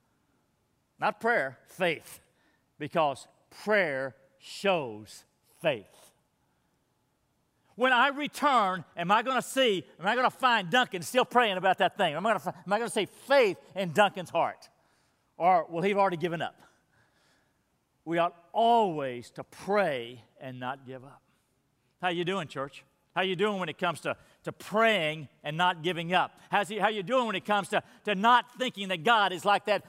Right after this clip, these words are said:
mean, stern judge who doesn't care? How you doing about seeing yourself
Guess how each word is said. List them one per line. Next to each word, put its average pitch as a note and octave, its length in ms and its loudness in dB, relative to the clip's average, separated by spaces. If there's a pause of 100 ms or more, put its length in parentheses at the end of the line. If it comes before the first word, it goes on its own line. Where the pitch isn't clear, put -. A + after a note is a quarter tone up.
mean, G3+ 460 -2 (200)
stern A3 560 0 (220)
judge F#3+ 420 4
who G3 120 -8
doesn't F#3+ 300 0
care? F3 320 -2 (560)
How A#3 100 6
you B3+ 120 -2
doing C4+ 220 -2
about A3 180 0
seeing A3+ 240 -4
yourself G#3 460 0